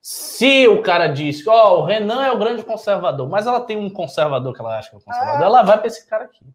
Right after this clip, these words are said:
Speaker 2: É.
Speaker 1: Então, a transferência não se dá de forma tão absurda assim. Você precisa ter uma certa verossimilhança. Tanto que as pessoas que foram eleitas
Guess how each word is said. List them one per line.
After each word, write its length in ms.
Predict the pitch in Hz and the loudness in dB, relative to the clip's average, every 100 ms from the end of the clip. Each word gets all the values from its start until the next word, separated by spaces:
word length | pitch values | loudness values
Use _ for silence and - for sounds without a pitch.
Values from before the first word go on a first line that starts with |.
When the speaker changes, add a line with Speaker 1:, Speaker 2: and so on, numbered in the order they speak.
| _ _ 135 | _ _ -20
Speaker 2:
É. 40 | |
Speaker 1:
Então, 180 | 127 127 | -10 -4
a 180 | 143 160 | 0 0
transferência 580 | 170 180 185 202 233 220 | -2 -2 0 0 -2 -8
não 100 | 226 | -8
se 140 | 226 143 | -8 2
dá 400 | 175 180 - - _ _ _ - | 4 4 2 -4 _ _ _ -14
de 60 | |
forma 440 | 131 156 160 151 - - _ - | -2 2 4 4 2 -20 _ 0
tão 600 | 196 202 185 151 139 - _ - | 2 2 0 -2 -8 -16 _ -2
absurda 920 | 170 160 - - 196 190 127 117 98 113 | 0 0 -6 -2 0 0 -2 -8 -12 -12
assim. 440 | 110 - 104 87 _ | -12 -14 -20 -20 _
Você 120 | - | -16
precisa 220 | 131 180 | -8 -8
ter 160 | 180 208 | -6 -6
uma 180 | 233 220 | -4 -6
certa 580 | - 208 208 214 196 - _ _ | 0 -2 2 0 0 -6 _ _
verossimilhança. 760 | 123 175 208 190 220 208 160 | 0 2 4 0 -4 -4 -2
Tanto 160 | 262 294 | -2 -2
que 60 | 381 | -4
as 80 | |
pessoas 340 | - - 185 - | -4 -6 -6 -8
que 80 | 135 | -10
foram 220 | 156 143 | -8 -6
eleitas 720 | 120 139 143 113 - - _ | -6 -6 -8 -12 -14 -20 _